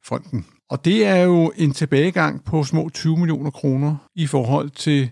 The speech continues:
forrige regnskab. Og det passer også meget godt med, at jeg tidligere har sagt, at man brænder cirka tyve millioner kroner af i likvider om året. Umiddelbart lyder jo hundrede to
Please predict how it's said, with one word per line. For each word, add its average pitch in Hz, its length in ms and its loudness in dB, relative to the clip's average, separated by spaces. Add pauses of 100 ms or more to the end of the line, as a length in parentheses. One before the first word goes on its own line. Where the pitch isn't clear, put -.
(140)
forrige 135 720 0 (180)
regnskab. 107 360 -10 (100)
Og 180 120 -8
det 190 100 0
passer 190 320 2
også 175 240 0
meget 160 220 2
godt 160 220 0
med, 160 280 2 (120)
at 147 280 2 (320)
jeg 139 180 0
tidligere 151 480 2
har 120 140 0
sagt, 147 440 -2
at 147 240 -2 (200)
man 131 340 0
brænder 123 360 0
cirka 139 420 -2
tyve 143 340 -2
millioner 139 440 0 (140)
kroner 147 340 0
af 135 180 0
i 143 80 -2
likvider 156 440 -2
om - 340 -8
året. - 280 -18 (180)
Umiddelbart 196 580 0
lyder 190 420 2 (220)
jo 165 180 2
hundrede 165 320 2
to 170 300 -2